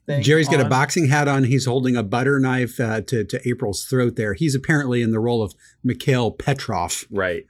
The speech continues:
Speaker 2: Yeah, the great villain from Mother Russia. <laughs>
Speaker 1: Oh my gosh.
Speaker 2: <laughs> Uh, I,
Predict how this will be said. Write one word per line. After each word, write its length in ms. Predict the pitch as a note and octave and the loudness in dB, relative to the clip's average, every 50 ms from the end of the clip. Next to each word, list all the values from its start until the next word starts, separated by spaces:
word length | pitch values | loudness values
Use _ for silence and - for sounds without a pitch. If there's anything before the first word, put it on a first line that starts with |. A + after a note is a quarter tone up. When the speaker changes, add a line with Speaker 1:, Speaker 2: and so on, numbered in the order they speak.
| _ _ _ | _ _ _
Speaker 2:
Yeah, 140 | A#2+ G#2+ G2 | -6 -4 -4
the 100 | G2 A#2 | -4 -2
great 260 | G2 B2+ A#2+ G#2+ G#2 | 0 0 0 0 -2
villain 420 | G#2 B2 A#2 A2 A2 G#2 G2 G2 F#2 | -2 -2 -2 -2 -2 -4 -4 -6 -6
from 360 | - A#2+ G2+ F#2+ G2+ - G#2+ | -6 -6 -4 -4 -6 -4 -2
Mother 240 | A#2 A#2 A2 G#2+ G#2 | -2 -2 -2 -2 -2
Russia. 420 | G#2+ A2 A2 - - A2 G#2 - - | -2 -2 -2 -4 -2 -2 -2 -4 -4
<laughs> 60 | - _ _ - | -8 _ _ -6
Speaker 1:
Oh 180 | G2 F#2+ F#2 | -4 -4 -4
my 160 | F2 E2+ E2 E2 | -4 -6 -8 -10
gosh. 600 | E2 F2 F#2+ F2+ F2+ F2 E2 D#2 - - - - _ | -8 -4 -4 -4 -2 -4 -6 -8 -10 -16 -18 -20 _
Speaker 2:
<laughs> 60 | _ - - - - - - - F#3 - - - - C3+ - - - D#3+ C3 - _ _ - C#3+ D#3 D#3+ C#3+ C3 - _ _ | _ -4 -2 -2 -2 -2 -4 -4 -4 -4 -4 -8 -8 -8 -8 -6 -8 -8 -8 -8 _ _ -16 -14 -12 -12 -12 -14 -18 _ _
Uh, 500 | - E3 D#3+ D#3 D#3+ D#3 D#3+ D3+ D3+ D3 C#3+ C3 _ _ - - - - _ _ | -6 -4 -4 -4 -4 -4 -6 -6 -6 -8 -10 -12 _ _ -20 -20 -20 -20 _ _
I, 120 | - C3+ | -10 -10